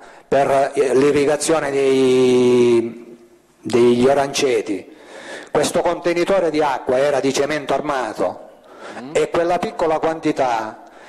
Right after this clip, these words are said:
Speaker 1: cioè, m-, m'ha raccontato il Raffa, m'ha detto, dice, una cosa impressionante.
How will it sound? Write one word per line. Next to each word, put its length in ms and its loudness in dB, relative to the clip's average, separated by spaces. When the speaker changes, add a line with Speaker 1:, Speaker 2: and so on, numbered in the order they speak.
Speaker 1:
cioè, 1000 0
m-, 220 -2
m'ha 180 -2
raccontato 520 -2
il 60 -2
Raffa, 460 -2
m'ha 140 -8
detto, 300 -4
dice, 240 0
una 160 -2
cosa 260 0
impressionante. 1000 -6